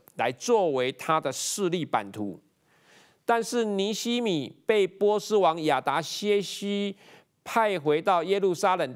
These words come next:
担任犹大省的省长，就整个破坏了他的计划，因此他心有不甘。但也有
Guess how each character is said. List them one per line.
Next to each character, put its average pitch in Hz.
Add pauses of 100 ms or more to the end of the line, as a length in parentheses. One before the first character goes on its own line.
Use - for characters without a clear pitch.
担 175
任 185
犹 147
大 190
省 123
的 131
省 147
长， 123 (480)
就 202 (440)
整 127
个 151
破 180
坏 185
了 139
他 160
的 143
计 156
划， 139 (560)
因 226
此 -
他 143
心 196
有 143
不 156
甘。 135 (920)
但 240
也 226
有 196